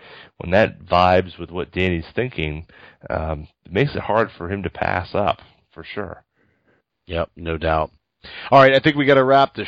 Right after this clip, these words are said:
Speaker 2: show. Amazingly, without a guest, we still crossed well over the one-hour mark that we're always targeting. But this is an exciting time of the year,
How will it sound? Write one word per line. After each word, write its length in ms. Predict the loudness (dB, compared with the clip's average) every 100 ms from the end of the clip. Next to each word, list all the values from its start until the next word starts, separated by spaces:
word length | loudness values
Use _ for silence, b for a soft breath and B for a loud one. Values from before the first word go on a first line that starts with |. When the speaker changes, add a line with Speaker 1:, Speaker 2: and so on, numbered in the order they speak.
| -4
Speaker 2:
show. 220 | -2 0
Amazingly, 540 | 0 0 0 -2 -6 -4
without 320 | 0 2 0
a 100 | -4
guest, 460 | -2 -2 -2 -6 -10
we 140 | -10
still 360 | -8 -6 -6 -6
crossed 440 | -6 -4 -4 -6
well 380 | -4 -2 -2 -4
over 580 | -2 -2 -2 -4 -4 -4 B B B B
the 200 | -6 -4
one-hour 720 | -4 0 2 2 2 2 0 -2
mark 360 | -4 -4 -6
that 140 | -10 -6
we're 140 | -2
always 420 | 0 2 0 -4 -4
targeting. 380 | -4 -4 -6 -10
But 100 | -10
this 120 | -10
is 120 | -8
an 60 | -8
exciting 500 | -4 -2 -2 -2 -4
time 240 | -4 -4
of 60 | -6
the 80 |
year, 380 | -6 -2 0 -2